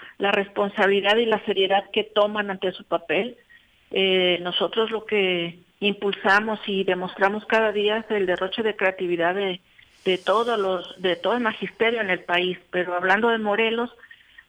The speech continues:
sobre todo en las zonas donde no hay mucha conectividad, los maestros tienen sus estrategias, van a las escuelas, dejan tareas, se comunican con los padres de familia, con los niños, entonces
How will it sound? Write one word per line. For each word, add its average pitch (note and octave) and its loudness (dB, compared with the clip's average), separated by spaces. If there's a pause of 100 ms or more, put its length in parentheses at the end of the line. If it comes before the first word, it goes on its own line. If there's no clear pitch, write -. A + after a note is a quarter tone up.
(100)
sobre G3 0
todo G#3 2
en A3+ -2
las A3 0
zonas G#3+ -2
donde F#3+ 0
no F#3 0
hay G3+ 0
mucha F#3+ 0
conectividad, F3+ 0 (400)
los F#3+ -4
maestros F#3+ -2
tienen A3+ -2
sus B3+ -4
estrategias, G#3+ -4 (100)
van F#3+ 2
a G3+ 0
las G#3+ -2
escuelas, G#3+ -2
dejan G3 -4
tareas, G3+ 0
se F#3+ -10
comunican F#3 -4
con F3+ 0
los F3+ -8
padres F3+ -4
de F3 -4
familia, G3 -2
con F3 -2
los E3+ -4
niños, G3+ -2
entonces F#3 -6